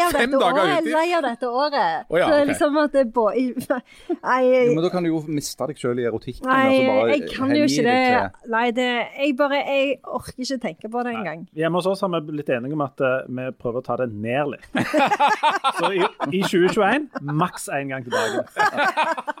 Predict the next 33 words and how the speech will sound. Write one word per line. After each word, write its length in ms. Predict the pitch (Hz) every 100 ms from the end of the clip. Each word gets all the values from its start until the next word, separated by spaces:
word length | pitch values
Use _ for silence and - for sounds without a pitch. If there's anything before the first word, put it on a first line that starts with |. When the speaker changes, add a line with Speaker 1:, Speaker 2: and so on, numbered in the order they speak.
| 277 - 262
Speaker 3:
Wow. 300 | 73 101 151 -
Speaker 4:
Ja, 160 | 143 185
ja, 140 | 107 -
det 160 | 170 180
er 60 |
maks. 300 | 127 - - - - - - - - -
Speaker 3:
Men 160 | - 247
hva 80 | 165
skal 240 | 330 160
du, 220 | 143 135 120 -
ja, 120 | - 151
ja. 120 | 135 135 - 269 -
Speaker 2:
Hva 240 | 285 - 196
skal 140 | 285
du 60 | 196
da 80 | 240
fylle 220 | 202 160
tida 220 | 131 147 135
di 60 | 117
med? 140 | 156
Speaker 3:
Ja. 240 | 127 175
Speaker 4:
Hæ? 140 | 269 - -
Speaker 2:
Hva 60 | 185
skal 140 | 226
du 20 |
da 120 | 214 403
fylle 220 | - 117
tida 220 | 107 139 143
Speaker 4:
Jeg 80 | 185
Speaker 2:
med? 60 |
Speaker 4:
har 160 | 196 185
fått, 380 | - 202 _ - -
eh, 380 | 175 175 175